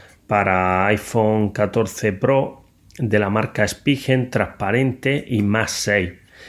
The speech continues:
Eh, la tengo desde hace más de un año. Aquí me aparece la compra del cinco de octubre del dos mil veintidós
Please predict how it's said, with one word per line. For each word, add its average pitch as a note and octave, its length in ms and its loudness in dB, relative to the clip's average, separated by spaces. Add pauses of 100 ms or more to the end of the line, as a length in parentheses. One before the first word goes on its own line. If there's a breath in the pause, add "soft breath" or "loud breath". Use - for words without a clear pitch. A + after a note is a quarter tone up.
(420 loud breath)
Eh, G#2+ 400 2
la G2 180 2
tengo A#2 380 2
desde G2+ 460 2
hace A#2 260 -2
más A2+ 220 0
de A2+ 80 2
un A#2 100 2
año. B2+ 540 0
Aquí G#2 880 0
me G2 200 -2
aparece G2+ 460 -2
la G2 160 0
compra F#2+ 400 2
del F2 140 0
cinco G#2 400 -2
de G2+ 60 0
octubre A2+ 640 0
del G#2 200 0
dos F#2+ 160 0
mil A2 220 2
veintidós G#2+ 640 0